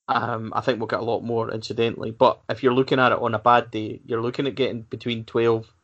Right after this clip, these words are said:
you know, twelve to fifteen million for Ianis Hagi on a bad day. And he, he's just,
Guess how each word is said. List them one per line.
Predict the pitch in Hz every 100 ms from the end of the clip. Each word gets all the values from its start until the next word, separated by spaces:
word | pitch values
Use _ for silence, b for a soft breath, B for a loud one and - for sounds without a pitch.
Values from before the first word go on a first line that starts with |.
| _ _ _ _ _
you | 123
know, | 113
twelve | 110 - 120 117
to | 113
fifteen | 123 113 123 117
million | 117 123 113
for | 104
Ianis | 110 110 113 -
Hagi | 117 113 107
on | 113
a | 107
bad | 120 113 113
day. | 120 113 - _ _ _ _ _ _ _
And | 127 123
he, | 123 127 -
he's | 135 -
just, | 160 - - -